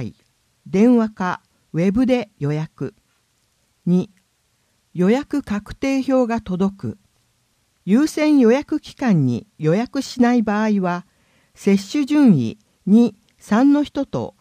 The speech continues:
同様の方法で予約。三、予約日に接種会場で予防接種。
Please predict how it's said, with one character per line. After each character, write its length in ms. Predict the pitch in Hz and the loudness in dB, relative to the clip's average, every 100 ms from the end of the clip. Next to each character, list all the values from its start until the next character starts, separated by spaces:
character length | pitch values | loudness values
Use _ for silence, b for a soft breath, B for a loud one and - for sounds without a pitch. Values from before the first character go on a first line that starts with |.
| _ - | _ -6
同 280 | 160 214 294 | 2 2 2
様 240 | 294 285 | 0 2
の 140 | 262 262 | 2 2
方 240 | 196 233 | 0 0
法 280 | 247 233 220 | 0 0 0
で 220 | 247 - | -2 -6
予 140 | 135 139 | -6 -4
約。 440 | 147 - 135 123 _ _ _ _ _ _ _ _ _ _ _ | -6 -8 -10 -10 _ _ _ _ _ _ _ _ _ _ _
三、 440 | - 175 165 - _ _ _ - | -6 -2 -2 -4 _ _ _ -2
予 140 | 190 | 2
約 320 | 262 302 330 | 2 0 -2
日 140 | 247 170 | 0 2
に 240 | 131 - _ _ | 0 -2 _ _
接 260 | - 196 202 | -2 -2 0
種 120 | - 302 | -4 -6
会 300 | 311 311 208 | -2 -2 -2
場 220 | 160 131 | -2 -4
で 220 | 107 - - | -8 -14 -8
予 160 | 143 175 | -4 0
防 240 | 220 214 | 2 0
接 200 | 214 196 | -2 -6
種。 300 | - - | -6 -16